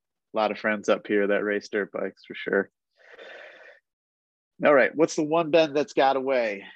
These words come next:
Uh, something you've tried that you haven't been able to complete? That'd be the red nail or something else?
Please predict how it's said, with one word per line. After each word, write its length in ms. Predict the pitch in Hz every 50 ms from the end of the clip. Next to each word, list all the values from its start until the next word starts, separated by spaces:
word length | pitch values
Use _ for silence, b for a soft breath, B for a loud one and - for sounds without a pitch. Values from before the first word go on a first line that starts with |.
| - 131
Uh, 240 | 117 117 113 113 113
something 340 | 110 - - 135 113 - 123
you've 140 | 123 123 107
tried 380 | - - 143 127 123 123 123 113
that 100 | 120 101
you 120 | 113 113 113
haven't 220 | 110 107 104 104
been 100 | - 104
able 220 | 107 107 107 104
to 80 | 101 104
complete? 480 | - - 87 - - 117 107 90 - - -
That'd 180 | 95 107 104 98
be 80 | 113
the 100 | 104 104
red 220 | 98 110 113 120 123
nail 240 | 123 131 139 143 143
or 60 | 127
something 340 | 110 - 127 113 - - 113
else? 360 | 110 98 90 - - - -